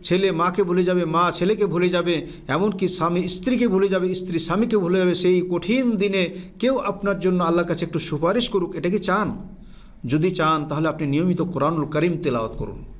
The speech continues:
এবং রমজান মাসে সঠিকভাবে রোজা রাখুন। নবী করিম সাল্লাল্লাহু আলাইহি সাল্লাম বলেন, "ইকরাউল কোরআন, তোমরা কোরআন পাঠ করো, ফাইন্নাহু ইয়াতি ইয়াউমাল কিয়ামাহ শাফিআল লি আসহাবিহি", কারণ এই কোরআনুল কারীম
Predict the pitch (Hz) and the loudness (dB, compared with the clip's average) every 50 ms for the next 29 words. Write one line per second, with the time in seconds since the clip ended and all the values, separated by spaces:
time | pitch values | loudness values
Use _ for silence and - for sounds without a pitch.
0 | - - - - - - - - - - - - - 170 190 214 233 226 202 185 | -18 -20 -20 -20 -20 -20 -20 -20 -20 -20 -20 -8 0 0 2 2 2 0 0 2
1 | 185 196 208 208 208 240 226 226 220 208 220 214 196 196 190 190 208 220 202 208 | 2 2 0 0 0 0 0 0 -2 0 0 0 0 0 -2 0 0 0 2 2
2 | 196 202 175 190 185 247 240 233 - - 160 123 107 - - - - - - - | 2 2 2 2 2 2 0 0 -2 -2 -6 -6 -6 -8 -10 -12 -12 -12 -14 -16
3 | - - - - - - - - - - - - - - - - 123 135 160 185 | -16 -18 -18 -20 -20 -20 -20 -20 -20 -18 -18 -16 -16 -16 -14 -4 -2 0 0 2
4 | 180 190 190 180 185 180 175 180 175 165 165 185 165 165 165 175 180 180 175 165 | 2 2 0 0 0 0 0 2 2 0 0 0 -2 -2 0 0 2 2 0 0
5 | 180 180 208 214 - - 185 190 185 185 170 170 180 170 170 175 180 202 214 202 | -2 -4 -4 -4 -4 -2 0 0 2 2 0 0 0 -2 0 0 0 2 2 2
6 | - 156 123 107 101 - - - - - - - - - - - - - - 151 | 2 0 0 -4 -8 -12 -16 -18 -20 -20 -20 -20 -20 -20 -20 -20 -8 -4 -2 0
7 | 165 156 - - 160 175 208 240 254 240 240 233 220 220 220 - 208 202 190 170 | 0 0 0 2 2 2 4 2 2 0 0 0 0 -2 0 0 2 2 4 2
8 | 139 117 - - - - - - - - - - - - - 160 208 240 240 226 | 2 0 -4 -8 -12 -18 -20 -20 -20 -20 -20 -20 -10 -4 -2 0 2 2 2 2
9 | 220 202 196 190 233 202 202 208 - 202 190 196 214 220 208 202 196 185 180 190 | 2 4 4 4 2 2 -2 -6 -6 0 2 2 2 2 2 0 0 0 0 2
10 | 208 240 254 247 220 202 175 143 - - - - - - - - - - - - | 2 2 2 2 0 0 0 -2 -4 -6 -12 -16 -18 -20 -20 -20 -20 -20 -20 -20
11 | - - - _ - - - - - - 165 165 - 233 226 196 170 185 185 180 | -20 -20 -20 _ -20 -16 -8 -4 -2 0 0 0 2 0 2 2 2 2 2 2
12 | 180 180 160 147 - - - 214 226 220 196 180 147 131 117 - - - - - | 2 0 0 -2 -4 -4 0 2 2 2 2 0 -2 -2 -4 -6 -8 -12 -16 -20
13 | - - - - - - - 147 156 170 175 175 175 170 165 160 165 160 175 196 | -20 -20 -20 -20 -20 -6 -2 0 2 2 0 0 2 2 2 2 2 2 2 2
14 | 220 220 226 214 202 185 - 202 220 262 247 196 135 113 - - | 2 2 2 2 2 2 2 2 2 2 2 0 -2 -4 -8 -12